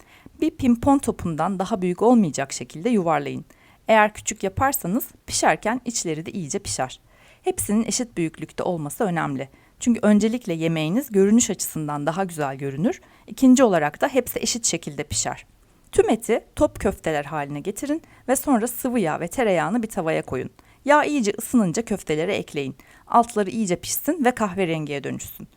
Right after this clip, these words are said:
Sonra çevirin, diğer tarafları da pişirin. Eğer kızartma çilesini çekemem diyorsanız ya da sağlık gerekçesiyle kızartma tercih etmiyorsanız fırında da pişirebilirsiniz. Yirmi dakika boyunca iki yüz yirmi Celsius'da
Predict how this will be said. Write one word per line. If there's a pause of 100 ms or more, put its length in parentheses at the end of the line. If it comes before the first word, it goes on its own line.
(180)
Sonra
çevirin, (300)
diğer
tarafları
da
pişirin. (240)
Eğer
kızartma
çilesini
çekemem
diyorsanız (220)
ya
da
sağlık
gerekçesiyle
kızartma
tercih
etmiyorsanız (320)
fırında
da
pişirebilirsiniz. (400)
Yirmi
dakika
boyunca
iki
yüz
yirmi
Celsius'da